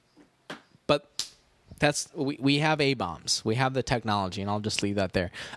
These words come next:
Um, last, last big idea, free Blagojevich. Hashtag free Blagojevich. Talk about it on social media. Get Trump's attention. This is probably gonna be the hot button issue in the twenty twenty election.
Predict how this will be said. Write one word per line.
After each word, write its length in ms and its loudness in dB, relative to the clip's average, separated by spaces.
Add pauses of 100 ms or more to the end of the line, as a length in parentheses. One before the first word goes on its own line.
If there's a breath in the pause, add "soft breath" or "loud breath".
(100)
Um, 680 4
last, 600 2
last 520 2
big 200 4
idea, 320 4
free 200 2
Blagojevich. 640 2
Hashtag 400 0
free 160 2
Blagojevich. 680 2
Talk 280 2
about 160 4
it 40 -2
on 40 -2
social 340 0
media. 300 2
Get 440 0
Trump's 300 4
attention. 640 0 (520 loud breath)
This 200 4
is 120 -2
probably 320 2
gonna 180 0
be 120 2
the 160 0
hot 380 4
button 260 2
issue 460 2
in 80 -2
the 60 -6
twenty 320 0
twenty 260 0
election. 640 2